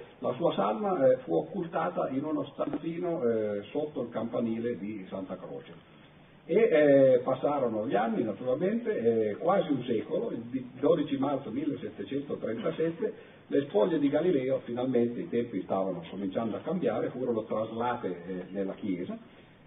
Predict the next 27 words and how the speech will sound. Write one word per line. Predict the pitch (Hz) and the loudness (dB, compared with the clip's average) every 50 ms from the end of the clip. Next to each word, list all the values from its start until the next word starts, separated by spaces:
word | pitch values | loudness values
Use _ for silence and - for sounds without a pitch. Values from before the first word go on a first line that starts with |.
| - | -2
e, | 147 175 | 4 4
eh, | 208 - 139 135 131 127 123 123 120 120 120 117 110 110 107 107 - | 6 8 10 10 10 10 10 10 12 12 10 10 8 4 2 2 2
mentre | 127 135 131 123 113 - | 0 0 2 0 -2 -2
si, | - 123 113 101 | -2 -4 -4 -2
mentre, | 113 120 117 120 110 104 104 101 95 90 | -2 -2 0 0 0 0 0 -2 -4 -6
insomma, | 92 120 120 107 92 85 85 82 85 87 87 | -4 -2 -2 -2 -2 -2 -4 -6 -6 -6 -6
eh, | 85 82 82 82 80 80 80 80 80 82 85 85 85 - | -6 -6 -6 -6 -6 -6 -4 -4 -4 -4 -6 -8 -10 -12
si | 104 98 | -12 -6
faceva | - 104 104 135 131 127 117 107 92 92 | -6 -4 -4 -2 -2 0 0 0 0 0
il, | 98 101 101 98 95 | -2 -2 -2 -2 -2
eh, | 92 90 90 85 85 82 82 80 78 78 78 - - | 0 -2 -2 -2 -4 -6 -6 -6 -8 -8 -10 -10 -10
la | - 85 82 | -10 -8 -6
traslazione, | - - 113 113 - 110 110 110 - - 160 156 143 127 101 90 85 - - - - - - - - - - | -4 -4 -4 -4 -4 -4 -6 -6 -2 2 4 4 6 6 4 2 -2 -8 -12 -18 -20 -20 -20 -20 -20 -16 -10
furono | - 131 117 120 117 113 | -6 -2 0 2 0 2
prelevate | - 117 113 110 113 113 110 110 - 104 | 2 0 0 0 0 0 0 -2 -2 -4
alcune | 92 - - 120 107 101 | -4 -4 -4 -4 -4 -2
reliquie, | 95 95 95 101 101 - - 120 107 - | -2 -2 -4 -4 -6 -6 -6 -6 -6 -6
perché | - 87 82 85 85 | -6 -10 -12 -10 -12
ormai, | 80 - 87 87 85 82 - | -10 -8 -8 -8 -8 -8 -10
insomma, | - - 92 85 80 - - 90 | -12 -12 -12 -10 -10 -10 -12 -12
anche | 92 90 - | -12 -12 -10
lui | 92 107 107 104 110 - - | -8 -6 -4 -4 -4 -6 -6
<laughs> | - | -6
era | - 110 104 101 | -4 -2 -2 -2
diventato | 95 101 104 98 92 90 107 101 95 - 95 | -2 -4 -6 -6 -6 -4 -4 -6 -6 -6 -10
un | 92 95 101 92 - | -12 -10 -12 -10 -8
santo, | - 92 90 90 92 - 202 196 | -8 -8 -8 -8 -8 -6 -6 -8